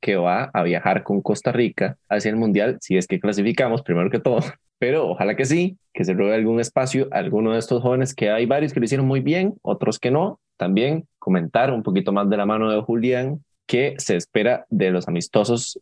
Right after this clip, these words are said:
del veintisiete y el treinta de marzo.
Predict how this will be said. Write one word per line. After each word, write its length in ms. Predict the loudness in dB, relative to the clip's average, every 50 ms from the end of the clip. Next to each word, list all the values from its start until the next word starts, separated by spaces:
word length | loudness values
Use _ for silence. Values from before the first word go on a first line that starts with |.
| _ _
del 460 | _ -4 -2 0 0 2 0 0 -2 -2 -2
veintisiete 1000 | 0 0 0 0 -2 -4 -4 -6 -8 -2 0 0 0 0 0 -2 -2 -2 -2 0 0
y 260 | 2 2 2 2 0 0
el 220 | -2 -2 -2 -2
treinta 480 | -2 -2 0 0 0 0 0 0 -2 0
de 220 | 0 0 0 2
marzo. 380 | 2 0 0 -2 -4 -10 -16